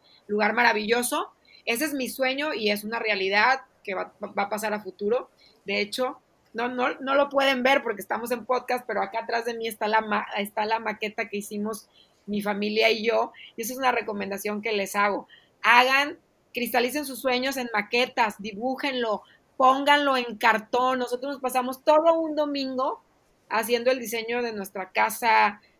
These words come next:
casa escuela, espacio y demás.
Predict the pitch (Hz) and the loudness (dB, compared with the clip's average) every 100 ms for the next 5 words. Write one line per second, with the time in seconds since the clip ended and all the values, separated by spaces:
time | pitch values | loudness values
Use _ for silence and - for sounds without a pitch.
0 | _ - 214 208 208 208 - 226 240 247 | _ -2 -2 0 -4 -6 -2 4 6 6
1 | 254 247 240 240 247 240 - _ - 190 | 6 6 6 6 4 0 -8 _ -16 -16
2 | - 214 214 - 220 220 202 196 214 294 | 0 2 2 0 -2 0 0 0 0 0
3 | - | -2